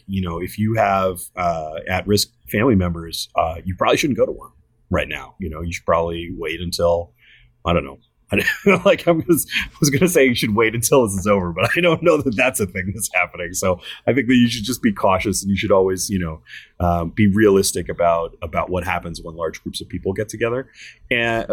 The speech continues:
but, like, it, it's really, it's also interesting to see the, uh, fan reaction and the guest reaction, because some shows, uh, don't have any requirements at all, and there are a lot of guests and a lot of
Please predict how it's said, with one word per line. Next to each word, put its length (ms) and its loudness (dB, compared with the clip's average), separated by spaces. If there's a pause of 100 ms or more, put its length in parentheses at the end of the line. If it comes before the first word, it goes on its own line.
(120)
but, 280 2
like, 260 -2
it, 240 -2
it's 240 2
really, 340 4
it's 160 2
also 540 2
interesting 540 4
to 100 0
see 600 6 (560)
the, 260 4 (260)
uh, 360 -2
fan 560 2
reaction 840 2
and 520 4
the 340 2 (100)
guest 340 2
reaction, 560 2
because 380 0
some 200 2
shows, 640 4 (420)
uh, 180 4
don't 280 2
have 200 0
any 160 0
requirements 680 2
at 80 0
all, 400 2 (320)
and 160 2
there 80 2
are 60 2
a 60 2
lot 180 4
of 100 -2
guests 720 0
and 120 2
a 40 6
lot 160 4
of 80 -6